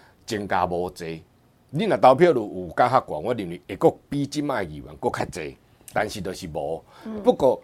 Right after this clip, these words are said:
Speaker 1: 结果嘛是有，有，有，有，有增加。
Speaker 2: 议员选了袂歹啊。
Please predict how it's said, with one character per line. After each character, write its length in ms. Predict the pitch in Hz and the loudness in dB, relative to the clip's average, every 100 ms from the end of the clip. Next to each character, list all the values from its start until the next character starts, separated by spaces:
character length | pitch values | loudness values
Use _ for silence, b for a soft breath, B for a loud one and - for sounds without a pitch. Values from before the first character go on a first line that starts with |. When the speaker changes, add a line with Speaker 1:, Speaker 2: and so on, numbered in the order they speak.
| _ - | _ -8
Speaker 1:
结 80 | |
果 180 | - 185 | -2 0
嘛 140 | 123 95 | 0 -2
是 140 | 92 | -6
有， 140 | 85 - | -10 -10
有， 340 | 92 87 85 _ | -10 -10 -12 _
有， 140 | 87 - | -16 -14
有， 140 | 92 - | -16 -14
有 100 | 87 | -14
增 340 | - 101 196 254 | -8 -6 -2 2
加。 140 | - | 4
Speaker 2:
议 20 | |
员 160 | 240 269 | 4 2
选 160 | 294 | -4
了 60 | 311 277 | -4 -6
袂 120 | 196 | -6
歹 240 | 196 220 | -2 -2
啊。 80 | 196 | -4